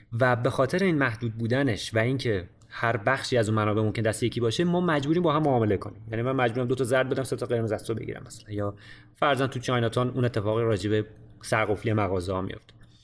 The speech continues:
یا تو جالیز مثلاً من لنگ یه مثلاً هویجم چی هم یا بونانزا، این مثالای دیگه. اما تو این بازی تویستی که داره، اول من بگم، اینه که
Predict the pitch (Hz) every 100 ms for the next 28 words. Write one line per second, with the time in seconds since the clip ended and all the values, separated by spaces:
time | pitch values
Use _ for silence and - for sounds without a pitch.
0 | _ _ _ _ _ 117 110 120 113 123
1 | 117 117 117 120 104 110 107 110 110 107
2 | 117 117 117 113 - 104 107 104 98 98
3 | 101 104 101 92 - 110 92 101 113 117
4 | 107 104 95 107 123 - 147 127 120 113
5 | 101 92 - - _ _ _ _ 135 185
6 | 220 208 220 185 190 - 175 185 170 160
7 | 131 117 123 120 107 101 - - 113 101
8 | 101 101 95 101 127 135 147 - 165